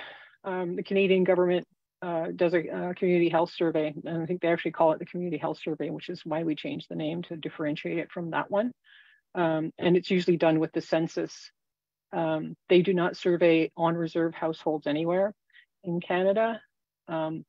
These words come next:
they do sometimes capture Indigenous households, uh, that are in cities. Six Nations does not participate in this survey. Uh, the regional health survey is run by First Nations Information Governance Center,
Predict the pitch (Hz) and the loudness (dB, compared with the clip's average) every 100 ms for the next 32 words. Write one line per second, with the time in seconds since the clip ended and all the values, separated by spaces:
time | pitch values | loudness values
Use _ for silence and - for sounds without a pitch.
0 | - 175 165 190 - 175 185 175 175 - | 2 4 4 2 4 2 2 2 0 0
1 | 170 - - 170 165 170 165 175 170 170 | 0 0 -2 0 2 2 2 -2 0 0
2 | 175 - 185 202 220 - _ - 165 165 | 0 0 0 0 -4 -18 _ -10 -6 -6
3 | 165 160 156 165 165 - 180 277 320 - | -6 -2 -2 -2 -4 0 2 2 0 -8
4 | _ _ _ _ _ _ _ _ - - | _ _ _ _ _ _ _ _ -10 2
5 | 190 180 180 165 175 165 170 - 180 190 | 2 4 0 0 -2 0 0 0 -4 -4
6 | 175 180 175 - 180 160 170 - 175 175 | -6 -2 -2 -2 -2 -2 -4 -2 0 2
7 | 214 277 _ _ _ _ _ _ _ _ | 4 2 _ _ _ _ _ _ _ _
8 | - 170 170 165 190 196 202 180 165 - | -4 0 0 4 4 4 0 2 -2 0
9 | 180 170 160 156 165 160 160 185 - 170 | 0 2 2 0 0 0 -2 -4 -4 -6
10 | - 175 - 185 - 170 175 165 165 165 | -4 -6 -4 -4 -2 -2 -2 -4 -2 0
11 | 175 185 - 202 196 254 254 | 0 -4 -2 -2 2 0 0